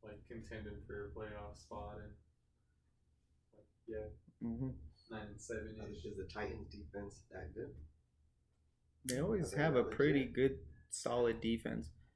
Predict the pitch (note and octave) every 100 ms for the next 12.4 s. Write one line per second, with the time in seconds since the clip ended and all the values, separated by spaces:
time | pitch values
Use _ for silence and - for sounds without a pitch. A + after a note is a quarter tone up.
0 | _ _ _ B2 A#2 A#2 A#2 A2+ A2+ -
1 | - B2 A#2+ A#2+ A2+ A2+ A#2 A#2 A#2+ A#2+
2 | A#2+ B2 B2+ C3+ C#3+ C#3+ - - A#2+ A#2
3 | A#2 G#2+ G#2+ A2+ G#2+ G#2 G#2 A2+ G#2+ G#2+
4 | - - - A#2 A#2+ A2+ C#3+ - - G#2
5 | G#2 G2 G2 G2 - - A2+ G2+ A#2+ -
6 | - - - - E2+ D#2+ - E2+ F2 -
7 | E2+ F2 - _ _ _ _ _ - C3+
8 | C3 B2+ A#2+ A#2 A#2 A2 A2+ E3 A#2+ -
9 | - - - B2+ A2+ A2 B2+ A2 G#2+ G#2+
10 | G2+ - G2+ G2 F#2+ F#2+ F#2 F2+ E2+ F2+
11 | F#2 F2 - F2+ - - - - G2 G2
12 | - A#2+ B2 -